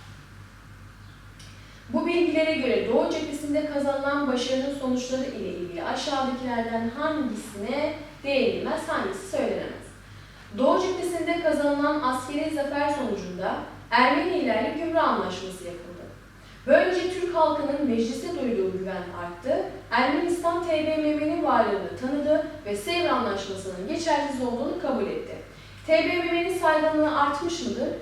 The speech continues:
Kesinlikle, çünkü başarı elde ediyoruz. Sevr'i kabul ettirmişiz, yani olmayacağına dair. Yine B seçeneği T B M M için siyasi başarı getirmiştir. Kesinlikle bu da söylenebilir. C seçeneğinde cepheler arasında güç birliği sağlanmıştır.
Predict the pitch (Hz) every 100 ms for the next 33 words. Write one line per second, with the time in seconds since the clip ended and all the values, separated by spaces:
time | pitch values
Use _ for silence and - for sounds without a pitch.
0 | - 285 277 269 214 - 247 254 240 208
1 | 196 220 - 185 175 165 165 170 - -
2 | - - 247 226 214 202 - 170 - 170
3 | 170 - - - - 190 175 165 180 175
4 | 175 170 160 156 160 160 - - - -
5 | - - - - 262 320 370 370 359 349
6 | 339 320 339 339 320 311 320 311 320 320
7 | 330 294 - 320 339 285 294 294 285 277
8 | 233 214 185 180 185 180 180 - 254 254
9 | - 254 247 240 233 233 208 220 240 254
10 | 247 247 240 240 240 269 - - - -
11 | - 302 339 381 370 370 320 302 285 302
12 | 240 247 247 302 339 339 320 311 311 302
13 | - 330 - 320 277 240 226 220 196 190
14 | 180 175 175 - 170